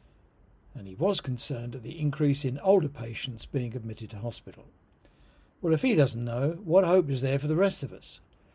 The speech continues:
Chris Whitty looked as though he'd rather be having a root canal filling than standing at the lectern. He said something daft about a debate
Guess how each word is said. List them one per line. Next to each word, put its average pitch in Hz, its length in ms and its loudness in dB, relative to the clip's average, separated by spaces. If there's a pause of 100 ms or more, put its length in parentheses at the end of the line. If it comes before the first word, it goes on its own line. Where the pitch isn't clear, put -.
(540)
Chris 277 220 2
Whitty 196 340 6
looked 190 280 6
as 151 140 0
though 156 240 4 (260)
he'd 156 180 0
rather 170 260 4
be 147 140 2
having 151 340 2
a 143 60 6
root 156 360 6
canal 156 420 0
filling 104 480 -4
than 117 260 -6
standing 139 480 0
at 131 100 -10
the 123 100 -10
lectern. - 440 -6 (720)
He 156 100 -2
said 160 280 2
something 156 320 -2
daft 131 420 0
about 123 320 -4
a 120 60 -6
debate 123 720 0